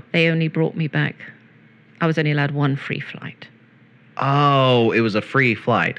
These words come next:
Speaker 2: It, your parents didn't have to pay for
Speaker 1: Well,
Speaker 2: you
Speaker 1: it was
Speaker 2: to
Speaker 1: the
Speaker 2: fly you
Speaker 1: government.
Speaker 2: back for
Speaker 1: Yeah,
Speaker 2: yeah, yeah, yeah, yeah.
Speaker 1: because they're working with the Foreign Office
Speaker 2: They're,
Speaker 1: and their
Speaker 2: they're
Speaker 1: children had to go into boarding schools
Speaker 2: Yeah,
Speaker 1: because the
Speaker 2: okay.
Speaker 1: education system wasn't so good in those countries.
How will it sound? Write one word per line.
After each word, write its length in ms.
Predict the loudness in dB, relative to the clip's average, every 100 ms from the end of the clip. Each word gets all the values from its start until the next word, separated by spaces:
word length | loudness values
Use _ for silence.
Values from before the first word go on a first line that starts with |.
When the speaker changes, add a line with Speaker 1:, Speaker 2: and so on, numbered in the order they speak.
| -2
Speaker 2:
It, 180 | -2 0
your 160 | -2 0
parents 300 | 0 0 -2
didn't 180 | -2
have 100 | -2
to 80 | -4
pay 220 | 0 0
for 140 | 2 2
Speaker 1:
Well, 100 | 2
Speaker 2:
you 60 |
Speaker 1:
it 40 | 2
was 160 | -2 -4
Speaker 2:
to 60 | -4
Speaker 1:
the 80 | 0
Speaker 2:
fly 120 | 2 2
you 120 | 2
Speaker 1:
government. 60 |
Speaker 2:
back 240 | 2 0 0
for 60 | 0
Speaker 1:
Yeah, 280 | 2 0 2
Speaker 2:
yeah, 120 | 2
yeah, 80 | 4
yeah, 240 | 4 4
yeah. 60 | 2
Speaker 1:
because 320 | 0 -2 -8 -6 -4 0
they're 200 | 0 2
working 540 | 2 2 0 -2 -2
with 100 | -2
the 60 | -6
Foreign 340 | -4 0 2
Office 140 | 0 2
Speaker 2:
They're, 160 | 2
Speaker 1:
and 80 | 2
their 80 | 2
Speaker 2:
they're 160 | 2 2
Speaker 1:
children 260 | 2 0
had 120 | -4 -4
to 60 |
go 100 | -2
into 160 | -2 -4
boarding 340 | -4 -4 -4 -4
schools 120 | 0
Speaker 2:
Yeah, 280 | 2 2 2
Speaker 1:
because 140 | 0 0
the 120 | 0
Speaker 2:
okay. 200 | 0 0
Speaker 1:
education 340 | 0 -2 -4 -6
system 380 | -8 -8 -6
wasn't 260 | -6 -6 -10
so 180 | -8 -8 -4
good 200 | -4 -2
in 120 | -4
those 200 | -4 -6
countries. 560 | -8 -10 -8 -10 -10